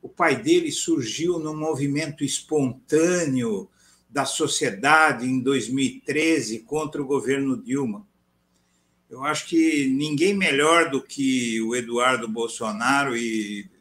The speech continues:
os próprios Bolsonaros pra falar sobre como começou essa desgraça no Brasil. Essa desgraça que está saindo de controle, né, e que não nasceu aqui,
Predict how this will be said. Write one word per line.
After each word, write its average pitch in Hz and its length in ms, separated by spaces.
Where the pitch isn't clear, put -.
os 110 140
próprios 131 460
Bolsonaros 113 880
pra 135 200
falar 127 680
sobre 123 340
como 147 380
começou 143 640
essa 123 240
desgraça 107 640
no 107 120
Brasil. 98 460
Essa - 280
desgraça 117 680
que - 160
está 139 440
saindo 143 640
de 139 100
controle, 139 880
né, 113 420
e 110 220
que 135 200
não 143 500
nasceu 156 560
aqui, 147 440